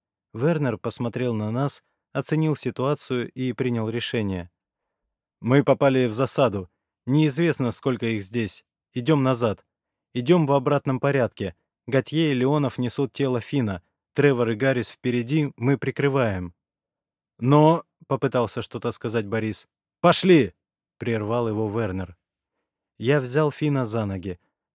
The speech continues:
Борис через мгновение под плечи, и мы пошли назад. Нести тело по песку было очень тяжело, дышать в маске стало трудно. До базы мы с Леоновым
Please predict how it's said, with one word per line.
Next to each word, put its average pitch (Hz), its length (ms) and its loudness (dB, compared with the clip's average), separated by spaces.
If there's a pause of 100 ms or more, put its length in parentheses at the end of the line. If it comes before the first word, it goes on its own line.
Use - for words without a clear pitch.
Борис 135 340 2
через 117 320 -4
мгновение 113 760 -2
под 120 200 -6
плечи, 110 500 -4 (380)
и 127 100 0
мы 165 160 2
пошли 131 340 -4
назад. 107 500 -4 (720)
Нести 135 380 0
тело 160 340 0
по 120 140 -2
песку 127 320 -4
было 123 260 0
очень 123 340 -4
тяжело, 104 500 -4 (380)
дышать 120 400 -2
в 110 60 -8
маске 120 380 -4
стало 113 320 -4
трудно. 98 480 -4 (560)
До 123 160 0
базы 123 340 0
мы 127 160 -2
с - 100 -12
Леоновым 117 640 -2